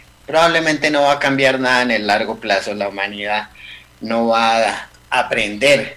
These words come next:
de la pandemia", y hoy en día estamos en medio de esa discusión y la sociedad está en, en esa incertidumbre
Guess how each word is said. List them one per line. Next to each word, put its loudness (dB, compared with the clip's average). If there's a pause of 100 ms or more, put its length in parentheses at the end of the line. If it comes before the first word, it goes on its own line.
de -8
la 0
pandemia", -4
y -2
hoy 2
en 0
día 4
estamos -2
en -2
medio 4
de -2
esa 0
discusión -4
y -4
la 2
sociedad -2
está -2
en, -6
en -6
esa -6
incertidumbre -8